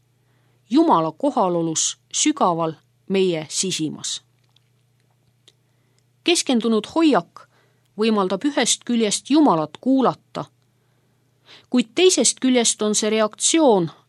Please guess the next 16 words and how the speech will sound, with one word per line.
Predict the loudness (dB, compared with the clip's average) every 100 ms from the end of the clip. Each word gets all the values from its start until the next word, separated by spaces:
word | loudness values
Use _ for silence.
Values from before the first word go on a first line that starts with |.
| 0
juba | 2 2 0
kuuldule. | 2 0 0 -2 -8 -8 -14 _ _ _ _ _ _ _ _ _ _ _ _ _ _ 2
Munk | 4 4 0 -18 -20 _ -2
reageerib | 0 2 2 2 0
oma | 0 0
Jumala | 2 4 4 2 0
kogemustele, | 0 0 0 -2 -4 -4 -6 -8 -10 _ _ _ _ _ _ _ _
eemaldades | 4 6 6 4 0 -2 0
kõik | 0 0 0
selle, | 0 2 2 2 -2 -8 _ _ _ _ _ -4
mis | -2 0
võiks | 0 0 0 -4
teda | -2 -2
edasisel | 0 0 0 -2 -2 -4 -6 _
kuulamisel | -2 0 0 0 -2 -2 -4
häirida. | -4 -4 -6 -10 -14